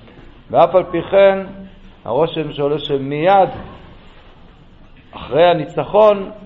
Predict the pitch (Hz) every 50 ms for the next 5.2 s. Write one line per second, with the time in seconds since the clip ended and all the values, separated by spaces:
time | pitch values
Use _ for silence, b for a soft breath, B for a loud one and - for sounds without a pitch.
0 | - - - - - - 185 143 139 139 143 170 - - - - - - - -
1 | - - - - - - - - - - - - - - - 107 110 113 131 160
2 | 165 151 135 - 135 123 120 117 - - - 123 123 - 156 160 160 151 143 143
3 | 143 135 131 131 123 117 113 107 104 104 - 101 101 98 98 104 104 - - 123
4 | 131 120 113 110 - 156 175 190 185 - 170 156 147 135 131 135 - 127 127 123
5 | 123 120 113 120